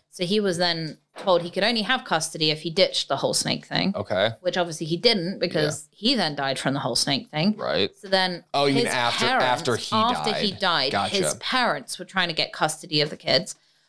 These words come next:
Speaker 1: They were the ones that got him into snake handling.
Speaker 2: Mm-hmm.
Speaker 1: So the state stepped in and were trying to navigate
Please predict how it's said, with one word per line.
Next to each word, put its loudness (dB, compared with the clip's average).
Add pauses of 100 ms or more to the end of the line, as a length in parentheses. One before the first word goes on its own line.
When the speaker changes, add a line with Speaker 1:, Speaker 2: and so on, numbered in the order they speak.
(140)
Speaker 1:
They 4
were 2
the 0
ones 0
that -4
got 2
him 0
into 0
snake -2
handling. -2
Speaker 2:
Mm-hmm. 0 (160)
Speaker 1:
So 2
the -4
state 0
stepped -2
in 2
and 0
were -2
trying -2
to 0 (600)
navigate 0